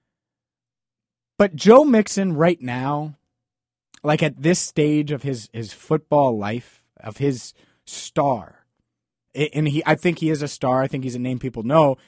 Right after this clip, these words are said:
That, that means you're a star for good or bad.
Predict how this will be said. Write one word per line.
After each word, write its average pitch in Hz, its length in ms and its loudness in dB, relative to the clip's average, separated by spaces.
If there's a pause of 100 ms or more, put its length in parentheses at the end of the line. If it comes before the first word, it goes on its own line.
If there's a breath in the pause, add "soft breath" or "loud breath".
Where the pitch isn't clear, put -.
(100)
That, 135 240 -8
that 127 240 -10 (240)
means 135 380 -6
you're 120 120 -4
a 104 40 -10
star 156 540 2 (500)
for 143 220 -4
good 147 240 2
or 127 80 0
bad. 151 540 2